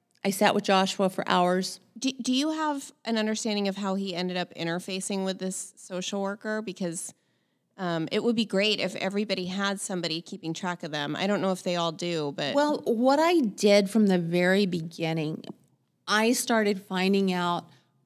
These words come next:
Speaker 1: who the sh-, who the shelters, where the shelters were, who ran the shelters, who was in charge of the shelters. I found out the caseworkers. I got,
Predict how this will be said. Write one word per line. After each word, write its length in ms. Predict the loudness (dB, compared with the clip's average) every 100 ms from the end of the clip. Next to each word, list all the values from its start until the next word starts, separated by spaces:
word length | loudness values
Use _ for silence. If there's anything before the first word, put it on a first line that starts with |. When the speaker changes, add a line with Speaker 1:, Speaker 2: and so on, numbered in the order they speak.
| _ _ _ _ _ -2
Speaker 1:
who 120 | 2
the 100 | 4
sh-, 320 | 4 0 0
who 100 | 2
the 120 | 4 6
shelters, 520 | 4 4 0 -2 2
where 140 | 2
the 80 | 2
shelters 500 | 2 0 0 -4 -4
were, 240 | -4 -6 -8 -20 _ _ _ _
who 200 | 4 6
ran 280 | 6 6
the 80 | 4
shelters, 560 | 2 0 0 -4 -6 0
who 160 | 4
was 200 | 4 4
in 120 | 2 0
charge 340 | 2 2 0
of 80 | -4
the 100 | -4
shelters. 540 | -4 -4 -4 -8 -10 -14 -20 _ _
I 160 | 2 2
found 500 | 2 0 2 0 -4 -2
out 260 | 0 0
the 60 | -4
caseworkers. 840 | -4 0 0 -2 -6 -8 -6 -6 -2
I 100 | -2
got, 280 | 0 -4